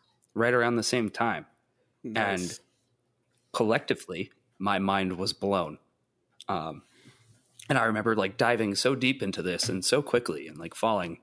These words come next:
Speaker 1: absolutely, like, head over heels in love with the music and, like, the messages they're trying to put across in the songs. And, and I think th-, the one memory that really stands out to me is I remember my,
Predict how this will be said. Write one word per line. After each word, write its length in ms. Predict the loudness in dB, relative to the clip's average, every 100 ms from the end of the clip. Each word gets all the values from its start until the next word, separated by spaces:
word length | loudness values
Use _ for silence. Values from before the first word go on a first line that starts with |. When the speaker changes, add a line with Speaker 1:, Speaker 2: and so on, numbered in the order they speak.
| _ _ _ _ _ _ _ _ -12 -2
Speaker 1:
absolutely, 400 | 0 2 2 2
like, 160 | 2 4
head 140 | 2
over 180 | 4 2
heels 300 | 2 2 2
in 100 | 0
love 220 | 2 0
with 120 | -2 -4
the 60 |
music 520 | -2 0 0 -2 -6 _ -20 _ _ _ _ _ _ -4
and, 200 | 0 2
like, 260 | 2 -2 -6 _ 0
the 60 |
messages 520 | 2 2 2 2 2 2
they're 120 | 2
trying 260 | 2 0
to 80 | 0
put 160 | -4 -4
across 380 | 2 2 2 0
in 80 |
the 80 | 0
songs. 520 | 0 2 2 0 -4
And, 200 | -4 -4 -8 _ _ -2
and 120 | 2 2
I 120 | 0
think 380 | 0 -2 -4 -12
th-, 120 | -12 -12 -14
the 120 | -6 -2
one 360 | 0 2 2
memory 320 | 2 2 0 0
that 140 | -2
really 280 | 0 0 0
stands 340 | 2 2 4
out 220 | 2 2
to 80 | -2
me 300 | -4 -4 -10 _ _ -10 -4
is 100 | 0
I 120 | 2
remember 480 | 2 2 2 0 -4
my, 300 | -8 -2